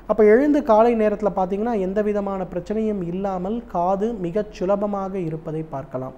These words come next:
அந்த அளவுக்கு, அஹ், அஹ், காதுகளில் ஏற்படுகின்ற அழுத்த குறைபாடு காரணமாக ஏற்படுகின்ற தலை சுற்றலுக்கு இந்த காட்டுத்தும்பையில் ஒரு மிகச்சிறந்த மருந்து.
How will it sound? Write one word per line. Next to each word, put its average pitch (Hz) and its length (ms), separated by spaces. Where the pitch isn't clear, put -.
அந்த 202 260
அளவுக்கு, 220 680
அஹ், 147 540
அஹ், 151 240
காதுகளில் 208 600
ஏற்படுகின்ற 180 720
அழுத்த 233 480
குறைபாடு 196 840
காரணமாக 190 680
ஏற்படுகின்ற 165 880
தலை 254 420
சுற்றலுக்கு 160 640
இந்த 165 220
காட்டுத்தும்பையில் 180 880
ஒரு 165 200
மிகச்சிறந்த 165 600
மருந்து. 135 400